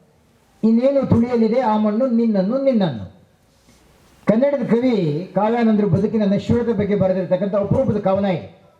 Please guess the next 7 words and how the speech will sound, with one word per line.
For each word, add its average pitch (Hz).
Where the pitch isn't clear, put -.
ವಾಸ್ತವವಾಗಿ 226
ಸುಮಾರು 208
ತೊಂಬತ್ತೆಂಟು 220
ವರ್ಷ 202
ಅಂದ್ರೆ 180
ಶತಮಾನಗಳ 220
ಹತ್ತತ್ರ 190